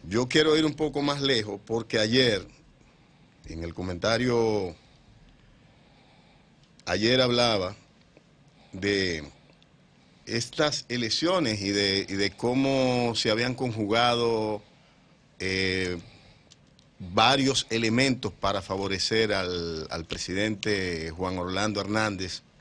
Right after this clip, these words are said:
desde, eh, excluir del partido que fundó, al que nosotros consideramos que es el presidente electo, y si vemos todas las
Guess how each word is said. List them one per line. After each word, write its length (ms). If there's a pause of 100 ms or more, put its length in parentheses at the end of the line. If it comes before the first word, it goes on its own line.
(1080)
desde, 640 (680)
eh, 640 (1200)
excluir 800
del 200
partido 560
que 120
fundó, 580 (340)
al 240
que 220
nosotros 480
consideramos 840
que 340 (580)
es 160
el 100
presidente 600
electo, 380
y 40
si 140
vemos 320
todas 280
las 280